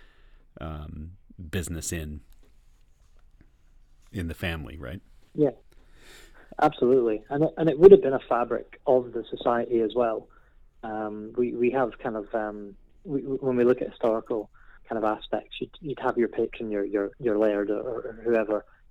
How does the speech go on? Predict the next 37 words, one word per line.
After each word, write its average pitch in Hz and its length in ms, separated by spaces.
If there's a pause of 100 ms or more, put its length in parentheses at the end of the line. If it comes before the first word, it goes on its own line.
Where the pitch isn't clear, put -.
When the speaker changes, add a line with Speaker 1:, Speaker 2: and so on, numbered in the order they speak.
(140)
Speaker 2:
would 117 160 (240)
suddenly 123 320
need 110 340 (220)
a 127 60
lot 113 240
of 110 100 (200)
new 117 200
equipment 120 460
made, 117 260 (420)
and 120 120
it 117 80
would 117 120
be 127 80
handed 120 340
out 117 180 (160)
to 107 240 (180)
those 110 240
craftsmen 107 460
of 101 120
his 104 160
patron. 120 420 (400)
So 113 380 (1000)
it 160 160 (100)
seems 185 200
quite 175 200
idyllic 165 460
having 139 520
your 135 220 (100)
community 143 340
at 131 80
your 131 100
fingertips 135 540
in 127 140
the 120 140
cycle 123 340
of 123 120
craft, 131 340